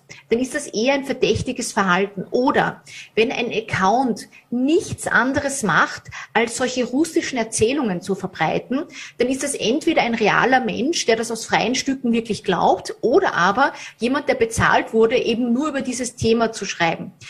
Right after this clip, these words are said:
All das sind keine Belege. Es gibt wissenschaftliche Arbeiten, die das sehr ausführlich analysieren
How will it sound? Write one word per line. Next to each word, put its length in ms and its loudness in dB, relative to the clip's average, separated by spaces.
All 140 0
das 260 2
sind 200 -4
keine 380 2
Belege. 640 2
Es 140 -4
gibt 220 -4
wissenschaftliche 840 0
Arbeiten, 640 2
die 80 -4
das 300 -4
sehr 320 4
ausführlich 680 0
analysieren 720 0